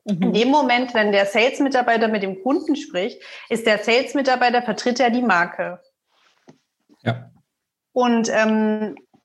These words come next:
Speaker 2: ich, ich hab's selbst erlebt, es ist ganz, ganz schwierig, dann, ähm, wenn man jetzt mal ein Unternehmen hat mit mehreren tausend Mitarbeitern,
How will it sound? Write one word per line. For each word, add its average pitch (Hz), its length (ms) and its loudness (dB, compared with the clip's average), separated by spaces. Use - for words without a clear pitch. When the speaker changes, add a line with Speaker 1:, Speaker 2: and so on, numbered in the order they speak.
Speaker 2:
ich, - 200 -12
ich 240 160 -2
hab's 254 220 -2
selbst 240 280 0
erlebt, 214 520 0
es 220 160 -8
ist - 160 -14
ganz, 269 320 0
ganz 285 280 0
schwierig, 254 680 -2
dann, 214 160 0
ähm, 208 320 0
wenn 214 140 2
man 269 80 2
jetzt 254 160 -2
mal 233 140 2
ein 208 40 -2
Unternehmen 226 540 0
hat 240 160 0
mit 214 160 -4
mehreren 226 340 0
tausend 208 340 -2
Mitarbeitern, 208 800 -2